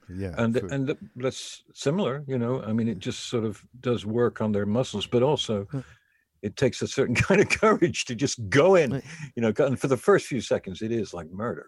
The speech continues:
Speaker 2: It's like you're being tortured.
Speaker 1: Yeah.
Speaker 2: Um,
Speaker 1: Anyhow, this is an article called Cold Showers by Ben Dolnick. Thank you, Ben. It was in the
Speaker 2: Yeah.
Speaker 1: New York Times Magazine some time ago.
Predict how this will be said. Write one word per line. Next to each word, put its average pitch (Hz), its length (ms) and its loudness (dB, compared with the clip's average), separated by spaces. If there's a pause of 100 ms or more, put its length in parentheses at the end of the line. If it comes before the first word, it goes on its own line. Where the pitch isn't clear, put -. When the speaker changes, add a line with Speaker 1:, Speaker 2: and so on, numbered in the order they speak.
Speaker 2:
It's - 160 -18
like 87 100 -12
you're 98 80 -6
being 87 240 -12 (100)
tortured. - 300 -16 (440)
Speaker 1:
Yeah. 107 260 -6 (380)
Speaker 2:
Um, 107 100 -2
Speaker 1:
Anyhow, 110 340 0
this 104 240 -8
is 101 140 -4
an 98 100 0
article 101 400 -2
called 90 320 -6
Cold 101 320 -4
Showers 98 560 -2
by 90 240 -6
Ben 95 480 -6 (1040)
Dolnick. 104 880 -4 (400)
Thank 95 320 -6
you, 101 100 -2
Ben. 95 540 -4
It - 240 -20
was 92 160 -4
in 98 120 0
the 98 80 -2
Speaker 2:
Yeah. 95 40 -2
Speaker 1:
New 92 80 -4 (160)
York 95 160 -4
Times 95 320 -4
Magazine 95 560 -6
some 95 240 -8
time 92 300 -6
ago. 101 340 -6